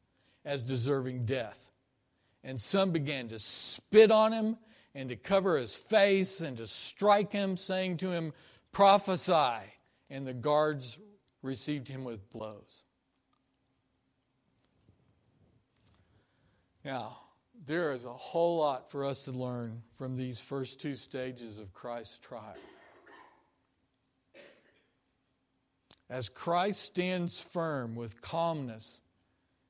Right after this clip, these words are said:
and majesty, everyone else, everyone else seems to be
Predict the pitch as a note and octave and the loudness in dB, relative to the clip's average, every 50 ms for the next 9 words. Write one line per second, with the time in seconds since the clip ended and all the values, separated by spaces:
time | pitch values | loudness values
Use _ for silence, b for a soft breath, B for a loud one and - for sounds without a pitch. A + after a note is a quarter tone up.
0 | _ _ _ - B2 A2+ G#2 G2+ A2+ C3 C3+ C#3+ D3 E3+ D#3+ D3+ C#3+ A#2 - - | _ _ _ -12 -10 -8 -8 -8 -6 -4 -2 0 0 0 0 -2 -4 -4 -6 -8
1 | - B2+ A#2+ - - - _ _ _ _ - D#3+ E3+ G3 E3+ D3 C#3 C3 A#2+ A2+ | -10 -12 -14 -14 -18 -20 _ _ _ _ -4 -2 0 0 0 0 -2 -2 -4 -6
2 | A#2+ A#2 A#2 A2+ A2+ B2+ D3+ E3 D3+ A2+ G2+ - - - - - _ _ _ _ | -8 -10 -10 -8 -2 4 6 6 6 6 4 -2 -10 -12 -14 -18 _ _ _ _
3 | _ _ _ _ _ _ _ _ _ _ _ _ _ _ _ _ _ _ _ _ | _ _ _ _ _ _ _ _ _ _ _ _ _ _ _ _ _ _ _ _
4 | _ _ _ _ _ _ _ _ _ _ _ _ _ _ _ _ - - G3+ G#3 | _ _ _ _ _ _ _ _ _ _ _ _ _ _ _ _ -12 -10 -8 -6
5 | G#3+ G3+ D#3+ C3+ B2+ B2 A#2+ A#2+ B2+ D3+ G3 G3+ E3+ C3 A2+ - - - _ _ | -4 -4 -2 -2 -4 -4 -4 -6 -4 -4 -4 -4 -4 -6 -8 -10 -12 -14 _ _
6 | _ _ _ _ _ _ _ _ _ _ _ _ _ _ _ _ _ _ _ _ | _ _ _ _ _ _ _ _ _ _ _ _ _ _ _ _ _ _ _ _
7 | _ - - - - G3+ G#3 G#3 G3+ E3+ - - - E3+ D3 D#3+ E3+ E3 D#3+ D3+ | _ -10 -6 -2 0 2 2 2 2 0 0 -2 -2 -2 0 2 2 2 2 0
8 | C#3 C3 B2+ | -2 -4 -8